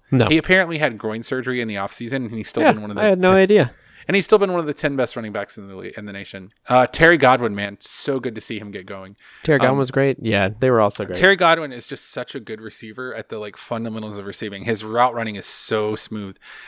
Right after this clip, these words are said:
Speaker 2: And watching him on that, uh, that fourth and three touchdown, everything about it was great. The execution, the play call.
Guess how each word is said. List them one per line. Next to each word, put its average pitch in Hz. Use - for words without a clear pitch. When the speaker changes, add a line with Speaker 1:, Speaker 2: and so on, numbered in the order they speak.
Speaker 2:
And 120
watching 160
him 170
on 143
that, 120
uh, 104
that 127
fourth -
and 143
three 127
touchdown, 135
everything 131
about 120
it 120
was 107
great. 107
The 107
execution, 120
the 107
play 113
call. 110